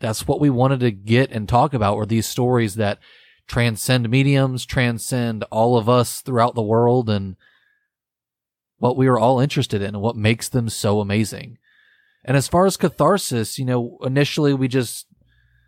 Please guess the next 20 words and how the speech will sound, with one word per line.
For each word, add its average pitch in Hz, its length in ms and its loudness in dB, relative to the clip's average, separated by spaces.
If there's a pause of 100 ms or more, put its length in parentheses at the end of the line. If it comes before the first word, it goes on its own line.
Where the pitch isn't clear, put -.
(220)
we 127 100 2
didn't 151 240 0
know 151 260 4
exactly 131 440 0
what 120 220 -2
our 101 160 -6
finalized 143 580 2
title 139 320 2
was, 113 300 0
but 131 80 -10
we, 117 160 -2
we 117 160 -6
settled 185 340 0
on 160 160 2
catharsis 131 640 0
because 104 680 -4 (2500)
we 147 100 2
wanted 156 460 2
that 139 200 0
cathartic 127 880 -2